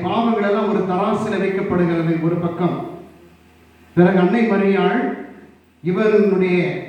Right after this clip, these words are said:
அணிந்திருந்த அந்த ஜெபமாலையை கொண்டு வந்து அந்த த-, இன்னொரு தராசினுடைய மறு தராசிலே அதை வைக்கிறார்கள்.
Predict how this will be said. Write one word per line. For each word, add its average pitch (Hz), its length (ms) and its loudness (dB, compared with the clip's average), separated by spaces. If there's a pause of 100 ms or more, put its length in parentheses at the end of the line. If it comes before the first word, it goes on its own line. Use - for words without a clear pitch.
(220)
அணிந்திருந்த 220 580 2
அந்த 190 160 2
ஜெபமாலையை 202 760 2
கொண்டு 180 180 0
வந்து 208 280 2 (420)
அந்த 143 160 -6
த-, 160 300 -2
இன்னொரு 196 400 0
தராசினுடைய 175 720 2
மறு - 600 2
தராசிலே 165 520 -2 (220)
அதை 139 180 -10
வைக்கிறார்கள். 143 600 -2